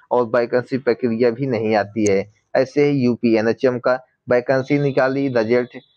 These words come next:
जो है उन्होंने अपना अभी तक नहीं जारी किया गया सभी बच्चों का। और क्या किया गया, वहाँ paper तो अपना एक दो महीने में ले लिए, उसके बाद अभी तक कोई भी अता पता नहीं है vacancy कब होगी, क्या होगा, कैसे होगा।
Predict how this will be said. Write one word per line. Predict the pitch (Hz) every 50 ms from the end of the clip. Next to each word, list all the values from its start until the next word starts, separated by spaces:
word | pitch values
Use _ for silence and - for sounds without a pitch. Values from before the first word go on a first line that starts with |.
| _ _ _ _
जो | - 107 104 123 123 123
है | 123 131 131 131 - - 120
उन्होंने | 120 120 120 120 127 127 131 131 131 123 - -
अपना | 107 107 - 120 120 117
अभी | 113 117 117
तक | 113 123 117
नहीं | 113 107 104 113 120 113
जारी | 110 123 117 120 120
किया | 120 - 117 120 123 120
गया | 113 123 120 117
सभी | - - 120 110 120 120 120
बच्चों | 117 120 110 - - 123 123
का। | 113 127 123 123 123 - _ _ _ _ -
और | 123 123 - _
क्या | 156 151 151 156
किया | 156 156 160 160 156
गया, | 151 165 160
वहाँ | 151 151 147 147 143 143 _
paper | 151 147 147 147 170 170
तो | 165 - 175
अपना | 170 160 165 165 160 160
एक | 156 160 160 156
दो | 147 156 156
महीने | 156 156 151 151 151 151
में | 151 151 151
ले | 151 151 147
लिए, | 131 120 107 98 95 90 - _ _ _ _ -
उसके | 135 120 - - - 156 139
बाद | 139 143 143 151 156 170 170 - - _ -
अभी | 120 117 135 135 135
तक | - 143 139 - _
कोई | 127 123 123
भी | 120 117 131 131
अता | - 117 - - 127 113
पता | 110 113 104 123 113
नहीं | 104 107 117 123
है | 131
vacancy | 123 117 113 104 - 113 110 104 - 120 107 - -
कब | 120 113 110
होगी, | 117 113 113 123 123
क्या | 117 - - 107 107
होगा, | 110 110 110 110 117 120
कैसे | 120 - 104 104 101 - 110 104
होगा। | 98 98 92 98 92 -